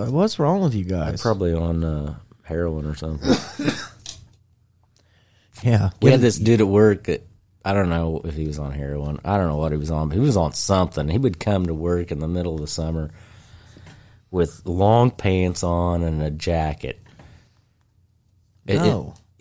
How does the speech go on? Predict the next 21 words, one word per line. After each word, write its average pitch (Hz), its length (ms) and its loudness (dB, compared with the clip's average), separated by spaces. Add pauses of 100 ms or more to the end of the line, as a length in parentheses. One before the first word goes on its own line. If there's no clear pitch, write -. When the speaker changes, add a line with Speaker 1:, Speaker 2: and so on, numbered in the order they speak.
(140)
Speaker 2:
and 104 140 2
then 101 160 4
after 101 260 0
a 92 60 2
while, 92 360 0
but 101 220 0
then 107 160 4
he 104 80 2
would 98 160 2
be 92 140 2
like, 69 180 -2 (460)
you 98 100 -6
know, 90 220 -4
before 92 320 -4
we 90 100 -2
clocked 85 300 -2
in, 87 120 0
he'd 85 140 -4
be 85 160 -2
over 85 140 -2
there 78 180 -6